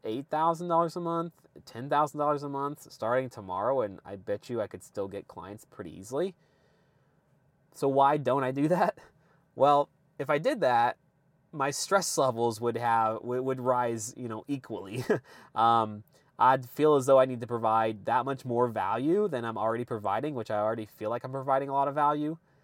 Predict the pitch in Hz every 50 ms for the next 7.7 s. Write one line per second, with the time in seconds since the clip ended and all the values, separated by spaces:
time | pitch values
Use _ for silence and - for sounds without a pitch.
0 | _ _ _ _ _ _ - - 120 123 123 123 123 123 - - - - 147 156
1 | - - 156 151 139 123 - 143 139 127 - 143 139 131 135 127 123 120 117 117
2 | 110 - - 120 117 113 104 - - - 127 110 95 80 - _ _ _ _ _
3 | _ _ _ _ _ _ - 90 101 107 104 104 104 101 - _ - - 127 131
4 | 123 117 120 113 120 147 190 226 - _ _ _ 143 156 147 147 143 151 160 156
5 | 147 131 117 113 120 139 160 165 143 123 107 110 101 110 117 123 143 143 147 139
6 | 120 - - - 104 110 120 117 113 110 117 110 - - 107 110 117 - 120 110
7 | 101 104 104 104 104 104 101 92 90 101 123 160 175 170